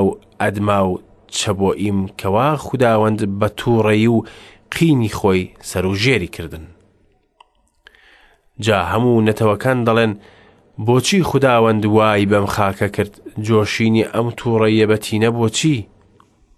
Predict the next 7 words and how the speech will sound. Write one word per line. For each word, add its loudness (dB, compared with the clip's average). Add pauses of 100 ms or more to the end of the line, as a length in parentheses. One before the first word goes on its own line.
(440)
جا 0
دەڵێن، 0 (920)
«چونکە 2 (120)
وازیان 2
لە 0
پەیمانی 0
خوداوەند، 0